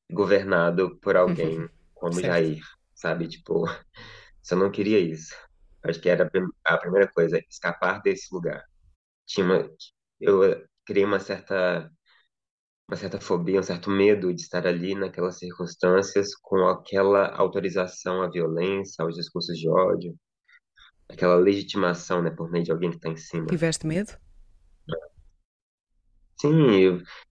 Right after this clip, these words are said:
Speaker 1: já fui um pouco perseguida por um jipe com quatro homens que passavam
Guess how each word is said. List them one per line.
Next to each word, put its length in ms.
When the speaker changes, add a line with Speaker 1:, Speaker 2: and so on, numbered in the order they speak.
Speaker 1:
já 200
fui 280
um 80
pouco 200
perseguida 720
por 500
um 140
jipe 340
com 160
quatro 340
homens 380
que 100
passavam 360